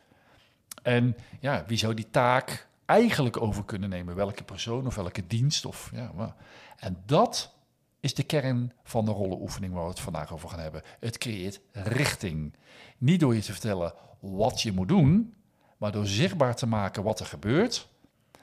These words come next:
Wie doet het nu en wie zou het over kunnen nemen? Maar zoals ik net al zei, richting is nog geen rust. Daarna moet je de taken natuurlijk wel daadwerkelijk gaan overdragen.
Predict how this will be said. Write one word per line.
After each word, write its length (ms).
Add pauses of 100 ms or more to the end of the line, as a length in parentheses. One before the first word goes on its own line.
(480)
Wie 380
doet 180
het 100
nu 320 (600)
en 180
wie 120
zou 180
het 100
over 200
kunnen 220
nemen? 340 (1900)
Maar 320
zoals 160
ik 60
net 160
al 80
zei, 400 (320)
richting 800 (600)
is 200
nog 160
geen 180
rust. 480 (380)
Daarna 280
moet 180
je 60
de 100
taken 200
natuurlijk 260
wel 100
daadwerkelijk 480
gaan 120
overdragen. 640